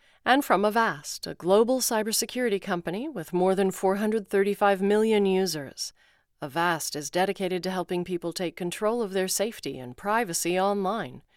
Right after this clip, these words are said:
Learn more at avast dot com. And from Angie, formerly Angie's List, dedicated to helping homeowners tackle home projects, from everyday repairs to dream remodels. Reviews, pricing, and booking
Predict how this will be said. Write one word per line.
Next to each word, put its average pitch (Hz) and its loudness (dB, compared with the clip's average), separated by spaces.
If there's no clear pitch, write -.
Learn 240 4
more 233 2
at 170 0
avast 180 -2
dot 165 -2
com. 147 -6
And 180 -2
from 165 -2
Angie, 262 0
formerly 233 4
Angie's 233 0
List, 147 -10
dedicated 285 -2
to 240 -4
helping 214 -2
homeowners 185 2
tackle 165 -4
home 196 0
projects, 220 -4
from 143 -8
everyday 185 2
repairs 208 -4
to - -10
dream 214 -2
remodels. 156 -2
Reviews, 180 -2
pricing, 202 -2
and 202 2
booking 190 -4